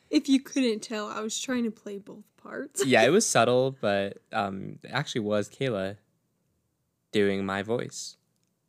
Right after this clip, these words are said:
Speaker 2: for the
Speaker 1: Yep.
Speaker 2: entire show. No, just kidding. Halfway through.
Speaker 1: <laughs>
Speaker 2: Um, but someone asked,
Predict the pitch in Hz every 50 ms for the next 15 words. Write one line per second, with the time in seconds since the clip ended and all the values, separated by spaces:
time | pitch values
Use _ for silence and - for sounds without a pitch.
0 | _ _ _ _ - 120 120 113 110 107 - 131 131 127 120 110 - 156 156 -
1 | - _ _ _ _ _ _ _ _ _ _ _ - 131 117 104 - - - -
2 | - - _ _ - 294 311 - 127 127 - 320 277 - - - - - - -
3 | _ - - 131 127 123 123 117 117 120 127 - - - - 131 123 123 123 -
4 | 123 117 117 113 110 110 107 107 104 - _ _ _ - - - 101 95 95 95
5 | - - - - -